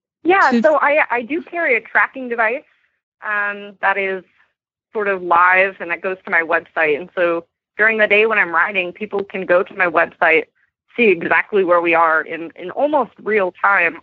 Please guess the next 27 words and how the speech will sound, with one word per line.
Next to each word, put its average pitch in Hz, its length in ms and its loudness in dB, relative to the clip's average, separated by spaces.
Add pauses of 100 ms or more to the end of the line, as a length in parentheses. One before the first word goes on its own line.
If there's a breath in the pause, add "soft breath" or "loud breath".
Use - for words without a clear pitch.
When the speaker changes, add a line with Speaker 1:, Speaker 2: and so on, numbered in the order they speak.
Speaker 1:
on 185 100 -4
the 175 80 -6
map, 156 280 0 (280)
watch 180 300 0
us 185 160 -4
move 175 380 -6 (140)
very 170 320 2
slowly. 156 460 2 (520)
Speaker 2:
Uh-huh. 240 260 6
Speaker 1:
And 233 160 2
then 240 380 2 (680)
when 262 460 0
I 233 280 2
have 208 500 0
the 202 120 -10
ability 190 460 -8
to 180 80 -10
post 180 320 -6
updates 294 460 -2
from 180 180 -8
the 175 80 -6
trail, 175 600 0
I 175 120 4
will, 160 500 0 (180)
I 156 80 0
do 175 240 -4
so. - 300 -2